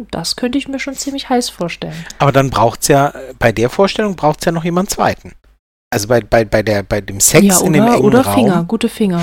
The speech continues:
Speaker 2: Nee, nee, nee, nee, du sagtest ja gerade Partnerperson. Äh, bei der, bei der
Speaker 1: Das war
Speaker 2: Vorstellung
Speaker 1: ja
Speaker 2: s-,
Speaker 1: beides Beispiel.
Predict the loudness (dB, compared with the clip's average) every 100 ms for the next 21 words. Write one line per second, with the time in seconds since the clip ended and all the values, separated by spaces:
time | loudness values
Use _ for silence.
0 | -4 -6 2 6 6 4 2 2 2 2
1 | 0 2 2 2 0 2 2 2 2 0
2 | 0 -4 -6 -6 -12 -16 _ -20 -4 -2
3 | 0 0 0 2 0 2 0 0 0 0
4 | 2 2 2 2 2 0 -2 0 0 -2
5 | -8 -8 -10